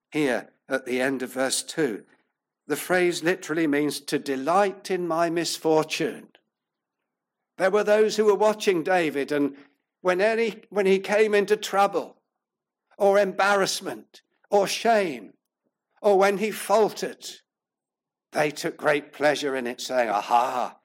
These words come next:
aha." And there are those enemies of the true Christian that delight to see us when we stumble into sin, or when we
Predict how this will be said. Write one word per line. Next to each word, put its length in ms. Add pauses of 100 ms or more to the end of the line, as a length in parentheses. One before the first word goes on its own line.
(160)
aha." 640 (1900)
And 140
there 200
are 180
those 300
enemies 480
of 260 (280)
the 80
true 280
Christian 640 (760)
that 220
delight 500
to 100
see 300
us 220
when 140
we 120
stumble 520
into 260
sin, 420 (1400)
or 140
when 180
we 340